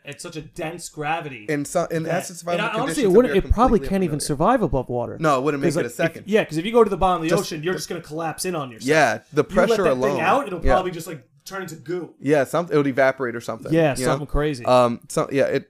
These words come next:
Speaker 2: I mean,
Speaker 1: That's why
Speaker 2: it's, it's
Speaker 1: Aquaman's
Speaker 2: wild.
Speaker 1: a cool hero, 'cause, like, yeah, you know, that could be a whole other thing down there.
Speaker 2: See, that's what I loved about the movie,
Speaker 1: I
Speaker 2: is
Speaker 1: didn't
Speaker 2: that
Speaker 1: see it. I didn't see it.
Speaker 2: Uh, so
Speaker 1: I
Speaker 2: the
Speaker 1: heard
Speaker 2: movie,
Speaker 1: good things, though.
Speaker 2: the movie is an episode of Dragon Ball Z, uh, brought to life.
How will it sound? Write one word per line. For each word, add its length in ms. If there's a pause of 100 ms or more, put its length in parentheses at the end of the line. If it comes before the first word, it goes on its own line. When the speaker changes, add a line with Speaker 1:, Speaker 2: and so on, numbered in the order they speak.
Speaker 2:
I 60
mean, 260 (140)
Speaker 1:
That's 160
why 160
Speaker 2:
it's, 160
it's 80
Speaker 1:
Aquaman's 40
Speaker 2:
wild. 200
Speaker 1:
a 40
cool 260
hero, 360
'cause, 160
like, 160
yeah, 220
you 80
know, 140
that 120
could 80
be 100
a 60
whole 240
other 160
thing 240
down 280
there. 100
Speaker 2:
See, 100
that's 240
what 120
I 40
loved 240
about 220
the 60
movie, 420 (240)
Speaker 1:
I 120
Speaker 2:
is 40
Speaker 1:
didn't 140
Speaker 2:
that 60
Speaker 1:
see 120
it. 160
I 80
didn't 160
see 160
it. 220
Speaker 2:
Uh, 160
so 160
Speaker 1:
I 60
Speaker 2:
the 40
Speaker 1:
heard 200
Speaker 2:
movie, 40
Speaker 1:
good 220
things, 280
though. 220
Speaker 2:
the 80
movie 400
is 240
an 100
episode 360
of 40
Dragon 280
Ball 160
Z, 260 (340)
uh, 200
brought 200
to 80
life. 320